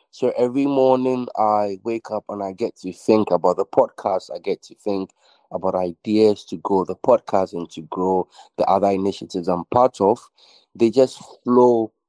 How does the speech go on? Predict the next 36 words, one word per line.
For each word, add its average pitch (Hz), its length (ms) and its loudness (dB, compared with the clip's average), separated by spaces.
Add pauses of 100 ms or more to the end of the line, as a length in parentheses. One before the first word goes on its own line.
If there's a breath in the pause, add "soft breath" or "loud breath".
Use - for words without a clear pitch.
so 123 540 4
easily, 107 680 -8 (180)
effortlessly, 95 880 -2 (420 soft breath)
which 131 160 2
is - 100 0
a 110 60 4
blessing 135 440 2
of 101 160 -8
mine, 95 520 -6
and 98 320 -8
I 107 260 2 (260)
don't 117 220 0
take - 200 -2
it 104 80 -8
for 104 120 -2
granted 104 400 2
at 98 200 -2
all. 107 300 4 (280 loud breath)
So 113 460 2 (480)
although 143 440 4
I'm 127 160 -2
not 135 160 -8 (240)
in 120 240 -14
those 117 340 -4
big 120 160 -4
spaces - 540 -8
yet, 104 500 2 (300 soft breath)
the 104 80 0
fact 131 320 0
that 127 220 4
I 110 180 -2
love 113 460 -2
what 110 160 -2
I'm 101 220 -4
doing, 101 540 -6 (400)
I, 107 240 0